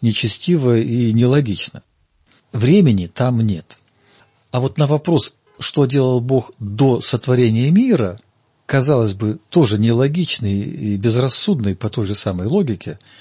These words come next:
Ориген уже дает совсем другой ответ. Если бы до возникновения нашего мира Бог Отец ничего бы не делал, то тогда Он бы не был Богом.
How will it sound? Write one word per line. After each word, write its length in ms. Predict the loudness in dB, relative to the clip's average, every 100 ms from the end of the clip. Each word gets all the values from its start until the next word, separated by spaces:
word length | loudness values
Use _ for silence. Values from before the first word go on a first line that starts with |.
| -20 _ _ -4
Ориген 340 | -2 2 2
уже 180 | 0 0
дает 300 | 0 -2 -4
совсем 460 | -10 -8 -4 -4
другой 300 | -4 -2 -4
ответ. 380 | -4 -8 -14 -16 _ _ _ _ _ _ _
Если 380 | 0 0 0 0
бы 240 | 0 -2 -6 -16 -20 _ -2
до 120 | 0
возникновения 640 | 0 -2 -4 -2 0 0
нашего 360 | 0 -4 -4 -4
мира 340 | -2 -2 -4 -8
Бог 280 | -2 -2 -2
Отец 500 | -6 -2 -2 -2 -10 _ -4
ничего 480 | -4 -2 -2 0 0
бы 160 | 0
не 160 | 0 -2
делал, 500 | -2 -2 -2 -6 -12 _ _ -10
то 100 | -6
тогда 180 | -2
Он 100 | -2
бы 80 | 0
не 120 | -2
был 140 | -2 -4
Богом. 380 | -4 -6 -10